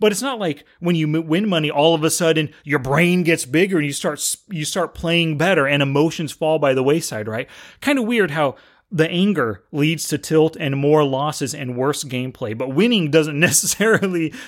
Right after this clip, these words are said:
lead to more winning and better gameplay, you know? Um,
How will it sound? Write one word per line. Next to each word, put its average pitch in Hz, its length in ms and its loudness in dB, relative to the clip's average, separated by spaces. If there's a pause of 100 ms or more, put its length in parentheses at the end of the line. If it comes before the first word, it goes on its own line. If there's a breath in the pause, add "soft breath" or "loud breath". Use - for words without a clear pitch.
(100)
lead 185 340 0
to 165 100 0
more 151 360 4
winning 151 340 0
and 127 100 -8
better 127 280 2
gameplay, 110 640 -8
you 123 100 -4
know? 123 180 -2 (480 soft breath)
Um, 165 260 -2